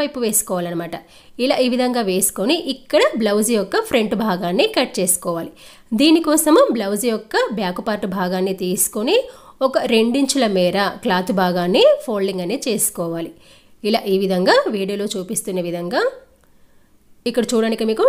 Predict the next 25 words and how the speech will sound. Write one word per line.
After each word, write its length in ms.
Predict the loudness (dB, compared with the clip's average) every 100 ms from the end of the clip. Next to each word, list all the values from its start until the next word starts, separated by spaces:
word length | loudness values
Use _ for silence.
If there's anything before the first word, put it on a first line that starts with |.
| 2
టేప్తో 280 | 0 0 -4 -4
చూపిస్తున్నాను. 640 | -2 -2 -2 -2 0 0 0 -4 -20 -6 0
ఇలా 120 | 0 2
రెండు 180 | 0 0
ఇంచులు 280 | 0 2 4 4
ఫోల్డ్ 240 | 2 0 0
చేసుకోవాలన్నమాట. 560 | -2 -4 -4 -4 -4 -8 -12 -4
చేసుకొని 540 | 0 0 0 -2 0 0 -2 -12 -12 -2
ఇలా 100 | 0
ఈ 40 | 2
విధంగా 240 | -2 -4 -4
క్రాస్గా 420 | 0 2 2 0 0
వేసుకోవాలి. 500 | 0 -2 -4 -4 -4 -6
అంటే 120 | -4 -4
ఫ్రంట్ 240 | -2 -2 0 0
భాగము 300 | 0 2 2 4
క్రాస్ 260 | 0 0 -2
కట్ 160 | -4 -8 -6
కదా, 160 | -2 -2 -4 -20 -20 -4
ఇలా 120 | -2 0
ఈ 20 | 0
విధంగా 220 | 0 0 0
వేసుకోవాలి. 460 | 0 0 -4 -8 -4
వేసుకున్నప్పుడు 680 | 0 0 0 -4 -4 -4 -2 -2 -4 -16 -20
ఈ 40 | -4